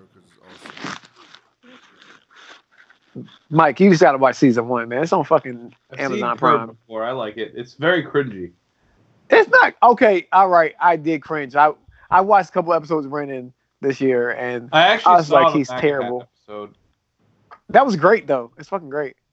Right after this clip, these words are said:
Speaker 3: And I saw
Speaker 1: Um,
Speaker 3: the,
Speaker 1: I
Speaker 3: what he
Speaker 1: know
Speaker 3: said.
Speaker 1: Mike didn't watch this. Devin, did you watch the dunk contest? And the
Speaker 2: I
Speaker 1: All-Star
Speaker 2: did not
Speaker 1: game?
Speaker 2: see it
Speaker 3: Oh,
Speaker 2: live.
Speaker 3: I did watch the dunk
Speaker 1: No, you
Speaker 3: contest.
Speaker 1: didn't. Get outta
Speaker 3: I
Speaker 1: here.
Speaker 3: did.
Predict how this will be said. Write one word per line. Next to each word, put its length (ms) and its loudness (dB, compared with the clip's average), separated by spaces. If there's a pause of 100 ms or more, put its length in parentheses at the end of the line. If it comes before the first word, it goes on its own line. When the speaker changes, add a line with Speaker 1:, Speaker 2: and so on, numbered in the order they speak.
(1200)
Speaker 3:
And 240 -10
I 80 -6
saw 300 -4
Speaker 1:
Um, 260 -14
Speaker 3:
the, 160 -20 (320)
Speaker 1:
I 60 -20
Speaker 3:
what 80 -14
he 60 -12
Speaker 1:
know 140 -12
Speaker 3:
said. 100 -8
Speaker 1:
Mike 180 -8
didn't 240 -20
watch 280 -18
this. 380 -20
Devin, 280 -20
did 160 -20
you 80 -20
watch 260 -18
the 120 -20
dunk 280 -20
contest? 640 -20 (720)
And 140 -20
the 80 -6
Speaker 2:
I 220 4
Speaker 1:
All-Star 140 -4
Speaker 2:
did 160 0
not 180 0
Speaker 1:
game? 60 -18
Speaker 2:
see 280 -6
it 80 2
Speaker 3:
Oh, 120 6
Speaker 2:
live. 480 2
Speaker 3:
I 140 0
did 280 0
watch 260 2
the 120 -8
dunk 360 -8
Speaker 1:
No, 120 -6
you 80 -8
Speaker 3:
contest. 360 -14
Speaker 1:
didn't. 300 -20
Get 160 -18
outta 260 -20
Speaker 3:
I 100 -16
Speaker 1:
here. 140 -20
Speaker 3:
did. 240 -10